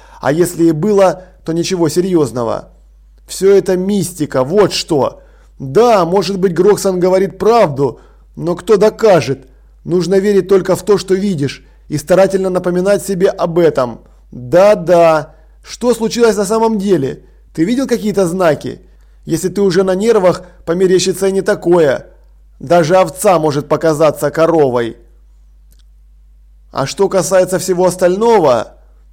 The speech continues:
да, Грохсон приличный гном, но не обязательно смотреть на мир так же, как и он. То же касается и мистера Блеска, иначе совсем рехнёшься. Он беспокоился о юном Сэме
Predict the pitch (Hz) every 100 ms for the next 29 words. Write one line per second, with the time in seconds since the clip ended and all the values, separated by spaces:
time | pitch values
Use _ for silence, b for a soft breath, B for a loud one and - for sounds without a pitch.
0 | - 131 131 202 202 185 147 160 202 -
1 | 202 180 208 220 160 160 160 175 160 117
2 | 110 b b b b - 135 160 180 196
3 | 196 202 208 170 165 156 165 185 196 165
4 | 165 196 170 190 190 143 175 180 175 -
5 | 180 170 131 117 - _ _ _ - 196
6 | 180 190 180 196 196 180 185 180 185 -
7 | 190 180 196 175 143 - 123 107 - _
8 | _ _ - 170 175 190 208 180 185 175
9 | 180 190 190 143 - 160 127 - _ _
10 | _ _ _ _ _ _ - 160 160 151
11 | 175 170 170 156 160 160 165 156 151 -
12 | 196 147 123